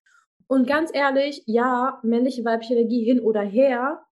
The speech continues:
aber lassen wir doch einfach mal diese Begriffe weg. Es gibt halt so etwas wie Disziplin und Arbeit und dann gibt's halt Entspannung und im Flow.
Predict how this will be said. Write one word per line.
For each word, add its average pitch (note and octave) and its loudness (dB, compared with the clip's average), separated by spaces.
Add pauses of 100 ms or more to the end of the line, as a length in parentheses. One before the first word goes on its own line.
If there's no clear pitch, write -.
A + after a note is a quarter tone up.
(1040)
aber A#3 2
lassen B3 0
wir A#3+ 4
doch A#3 0
einfach A#3 2
mal A3 4
diese G#3+ -2
Begriffe A3 0
weg. B3 0
Es - -10
gibt B3 -2
halt G#3+ 2
so A3 -2
etwas A3 -2
wie A3+ 0
Disziplin B3 0
und G#3 0
Arbeit B3 2
und A#3+ 2
dann A#3 4
gibt's A3+ 0
halt B3+ -2
Entspannung B3+ -2
und B3 -4
im A#3+ -2
Flow. A#3+ 2